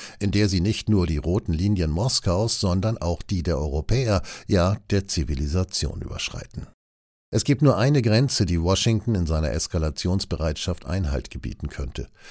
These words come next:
Und das ist die Grenzlinie, die Berlin zieht. Denn ohne Deutschland, wie bereits erwähnt, könnten die U S A die Ukraine militärisch gar nicht unterstützen. Wenn unser Land sich diesem Krieg verweigert, dann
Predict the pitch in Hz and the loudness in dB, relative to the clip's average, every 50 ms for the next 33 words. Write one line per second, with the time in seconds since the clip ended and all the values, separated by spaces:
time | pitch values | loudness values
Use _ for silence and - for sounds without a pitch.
0 | - - - - - 85 - 85 92 - - 110 107 - - - 92 82 - - | -20 -14 -6 -2 -2 0 2 2 2 2 0 -2 -2 -2 0 -2 -2 -2 0 0
1 | 90 82 80 78 - - 98 87 87 90 90 95 82 - 80 76 76 - - 95 | 0 0 0 -2 -2 0 2 2 2 4 2 0 0 0 -2 -2 0 0 0 0
2 | 98 95 101 123 139 151 143 - - - - - - - - - - _ _ _ | 0 2 2 2 0 0 -2 -4 -6 -6 -6 -6 -10 -12 -18 -18 -20 _ _ _
3 | - 71 67 67 69 - - 98 123 156 147 127 107 113 107 120 131 - - - | -4 -4 -4 -4 -4 -4 -2 -2 0 2 0 2 2 2 2 2 0 -2 -4 0
4 | 107 98 87 78 71 - - - 87 76 80 71 76 69 - - 78 69 - 90 | 2 2 2 2 0 -4 -4 -4 -2 -2 -2 -2 -2 -4 -4 -6 -6 -4 -2 -2
5 | 104 107 85 80 - - - - - - - - - - 113 160 165 - 160 139 | -2 -2 -2 -4 -8 -12 -16 -18 -18 -18 -12 -4 0 2 2 2 2 0 0 0
6 | 113 101 82 98 95 87 82 - - 71 90 104 127 127 107 82 80 107 104 - | 0 0 2 2 2 2 2 0 0 -2 0 0 0 0 0 0 0 -2 -2 -2
7 | - 78 85 101 107 107 104 101 95 107 107 - - 95 82 76 87 - - - | -4 -2 0 2 2 2 2 2 0 -2 -4 0 0 0 2 0 -2 -2 -2 -2
8 | 92 92 95 92 - - 92 90 - 87 - - - 151 - - - - - - | 0 0 0 -2 -4 -6 -6 -4 -2 -4 -2 -2 -4 -4 -2 0 -2 -2 -2 -4
9 | - - _ _ - - - - - - 110 165 143 139 143 135 139 123 120 123 | -10 -16 _ _ -20 -20 -20 -6 0 2 2 4 4 2 2 4 4 4 4 4
10 | 135 147 131 87 - - 95 90 - - - 139 147 143 127 - - - 113 107 | 2 2 0 0 0 0 -2 -2 -2 -2 -2 -2 0 -2 -2 -2 0 -2 -2 -2
11 | - - - 92 82 90 95 107 131 143 113 95 82 76 - - - - - 98 | -2 -4 -4 -2 0 2 2 2 2 2 2 2 0 0 0 -4 -6 -2 0 0
12 | 107 120 | 0 0